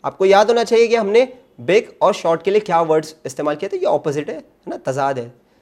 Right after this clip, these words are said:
اس میں، ٹھیک ہے۔ تو اب، آ، امید ہے آپ کو یہ لیکچر پسند آیا ہوگا۔ بس آخر میں یہ کہنا چاہوں گا کہ پھر یہ چینل ون کے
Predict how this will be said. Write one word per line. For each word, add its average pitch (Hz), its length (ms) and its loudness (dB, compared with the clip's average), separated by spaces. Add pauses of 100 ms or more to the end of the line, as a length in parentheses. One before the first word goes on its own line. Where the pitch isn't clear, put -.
(160)
اس 127 160 -20
میں، 123 80 -14 (360)
ٹھیک 330 140 -20
ہے۔ 339 60 -18 (400)
تو - 160 -18
اب، 226 160 2
آ، 135 680 0 (140)
امید 185 360 0
ہے 226 60 -4
آپ 214 180 2
کو 202 60 2
یہ 208 100 2
لیکچر 196 280 -2
پسند 175 300 -4
آیا 180 160 0
ہوگا۔ 185 320 2
بس 180 200 -6
آخر 185 200 -4
میں 190 120 0
یہ 185 140 2
کہنا 202 200 0
چاہوں 190 280 -2
گا 202 120 2 (520)
کہ 156 180 -12
پھر 214 260 2 (880)
یہ 139 160 -4
چینل 175 440 0
ون 190 140 -2
کے 202 280 0